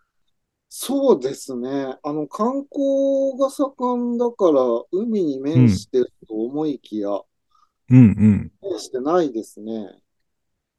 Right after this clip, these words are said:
Speaker 2: そう。ただね、
Speaker 1: うん。
Speaker 2: あの、メコン川って聞いたことあります？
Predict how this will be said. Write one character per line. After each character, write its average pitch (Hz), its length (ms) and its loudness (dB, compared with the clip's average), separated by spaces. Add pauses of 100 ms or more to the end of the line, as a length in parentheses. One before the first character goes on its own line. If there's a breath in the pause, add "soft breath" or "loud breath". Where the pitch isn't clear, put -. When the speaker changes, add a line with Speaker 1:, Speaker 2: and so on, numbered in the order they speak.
(200)
Speaker 2:
そ 98 280 0
う。 - 260 -20 (440)
た 214 180 6
だ 131 60 6
ね、 104 360 4
Speaker 1:
う - 60 -4
ん。 - 20 -2
Speaker 2:
あ 110 60 4
の、 107 380 0 (260)
メ 135 200 6
コ 269 180 6
ン 302 140 6
川 113 280 4
っ - 60 -20 (400)
て 95 100 -4
聞 - 200 -2
い 104 40 2
た 104 100 4
こ 101 100 2
と 87 80 0
あ 80 60 0
り 80 80 0
ま 85 120 0
す？ 98 300 0